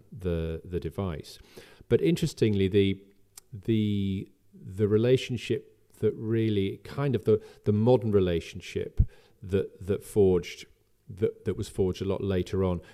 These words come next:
was the decision to use, um, the arm technology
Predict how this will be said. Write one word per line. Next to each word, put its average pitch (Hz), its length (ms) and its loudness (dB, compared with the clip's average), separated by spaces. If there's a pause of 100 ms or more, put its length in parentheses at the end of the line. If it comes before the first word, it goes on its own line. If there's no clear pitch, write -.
(140)
was 104 160 -2
the 101 100 -2
decision 110 760 0
to - 160 -4
use, 98 680 -2 (380)
um, 90 460 -4 (200)
the 92 560 -4 (280)
arm 82 560 -2 (100)
technology 87 840 -6